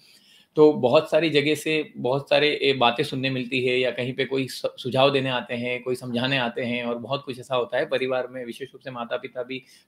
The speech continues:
अ, कहते हैं कुछ। तो ए-, इस तरीके से एक ऐसी भ्रांतियाँ भी हैं लोगों के मन में कि iskcon में जो है वो जबरदस्ती ब्रह्मचारी बना देते हैं या ऐसे बहुत सारे कार्यक्रम भी हुए हैं, आपने देखे भी होंगे।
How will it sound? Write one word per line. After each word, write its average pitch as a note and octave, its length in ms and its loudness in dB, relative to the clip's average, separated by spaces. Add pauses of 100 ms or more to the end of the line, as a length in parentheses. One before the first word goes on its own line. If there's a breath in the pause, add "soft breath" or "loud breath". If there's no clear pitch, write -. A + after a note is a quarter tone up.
अ, B2+ 80 0
कहते B2 360 0
हैं B2 160 -2
कुछ। A#2 220 -10 (340)
तो D#3+ 340 0
ए-, D3+ 200 4
इस D#3+ 160 -2
तरीके F3+ 320 4
से F3+ 140 2
एक D#3+ 380 4
ऐसी D#3 240 2
भ्रांतियाँ D3 460 4
भी E3+ 120 2
हैं D#3 140 2
लोगों C#3+ 260 2
के D3 100 0
मन C3+ 120 0
में C#3 200 -2
कि - 260 -10 (120)
iskcon D#3+ 300 2
में D3+ 200 0
जो D3 80 2
है D3+ 120 0
वो D3 80 -2
जबरदस्ती C#3 380 -2
ब्रह्मचारी C3+ 440 0
बना B2 220 -4
देते A#2 240 -6
हैं A#2+ 300 -4
या A#2+ 140 -2
ऐसे A#2+ 160 -4
बहुत B2 240 -4
सारे C3+ 160 -2
कार्यक्रम B2+ 400 -4
भी C#3 80 -4
हुए B2 220 -6
हैं, A#2 160 -14 (100)
आपने B2 220 -4
देखे A#2 220 -4
भी C#3+ 100 -2
होंगे। A#2 320 -6